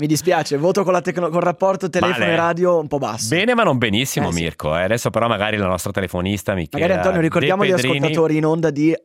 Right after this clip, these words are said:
Speaker 1: parlarci tramite la
Speaker 2: Sì.
Speaker 1: cornetta e di non ascoltarci alla radio.
Speaker 2: Esattamente, di abbassare il volume
Speaker 1: Esatto.
Speaker 2: della radio e di, mm, parlarci tramite
Speaker 1: Se
Speaker 2: la
Speaker 1: no c'è un
Speaker 2: cornetta,
Speaker 1: ritardo.
Speaker 2: se no è un problema, sì, quindi bene, ma non benissimo Mirko, gli diamo una nota quattro e mezzo, dai.
Speaker 1: Quattro e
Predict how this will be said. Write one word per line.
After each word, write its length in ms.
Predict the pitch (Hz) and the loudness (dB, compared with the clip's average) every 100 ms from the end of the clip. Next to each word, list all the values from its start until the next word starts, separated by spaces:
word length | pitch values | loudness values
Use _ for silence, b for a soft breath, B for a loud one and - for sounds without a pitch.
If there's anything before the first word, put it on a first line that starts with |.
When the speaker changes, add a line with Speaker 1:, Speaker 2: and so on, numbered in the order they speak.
| _ | _
Speaker 1:
parlarci 480 | 151 139 143 131 143 | -4 -2 -2 -2 -4
tramite 320 | 143 139 139 | -4 -2 -2
la 80 | 135 | -2
Speaker 2:
Sì. 60 | |
Speaker 1:
cornetta 320 | 151 131 147 143 | -2 -4 -2 -2
e 40 | |
di 60 | 135 | -2
non 140 | 123 | -4
ascoltarci 560 | 120 135 127 120 - 127 | -6 -8 -6 -8 -6 -6
alla 140 | 78 | -4
radio. 100 | 87 - | -4 -4
Speaker 2:
Esattamente, 380 | 78 76 - 80 | -6 -6 -6 -6
di 280 | 78 82 - | -4 -4 -6
abbassare 540 | 82 78 85 - 98 92 | -6 -6 -4 -4 -4 -2
il 60 | |
volume 520 | 80 85 87 87 101 110 | -2 -2 -2 -2 -2 -2
Speaker 1:
Esatto. 220 | 82 80 | -4 -4
Speaker 2:
della 140 | 80 | -4
radio 480 | 80 80 80 90 101 | -4 -6 -4 -4 -4
e 400 | - 76 73 71 69 | -6 -8 -8 -10 -10
di, 300 | 69 67 69 | -12 -10 -10
mm, 400 | 69 - 67 71 - - | -12 -12 -12 -12 -12 -10
parlarci 400 | 73 76 - - | -10 -10 -10 -14
tramite 240 | - 80 | -12 -10
Speaker 1:
Se 20 | |
Speaker 2:
la 60 | 80 | -8
Speaker 1:
no 60 | |
c'è 100 | 131 | -6
un 40 | 135 | -4
Speaker 2:
cornetta, 160 | 110 113 | -4 -4
Speaker 1:
ritardo. 200 | 98 127 | -4 -4
Speaker 2:
se 140 | 104 | -2
no 80 | 101 | -2
è 20 | |
un 80 | 135 | -2
problema, 400 | 156 90 80 67 | -4 -4 -6 -8
sì, 240 | - 80 | -10 -12
quindi 300 | - 80 73 | -10 -12 -10
bene, 260 | 76 101 85 | -8 -6 -6
ma 60 | 85 | -8
non 120 | 90 | -8
benissimo 440 | 98 98 - 107 | -6 -8 -8 -8
Mirko, 480 | 107 101 101 135 139 B B B | -6 -6 -6 -6 -6 B B B
gli 80 | - | -8
diamo 220 | 85 87 | -4 -2
una 80 | 90 | -2
nota 340 | 92 85 - | -2 -4 -6
quattro 300 | 80 92 - | -6 -6 -4
e 40 | 90 | -4
mezzo, 420 | 78 73 69 69 | -4 -6 -8 -10
dai. 180 | 67 | -10
Speaker 1:
Quattro 80 | |
e 40 | 65 | -8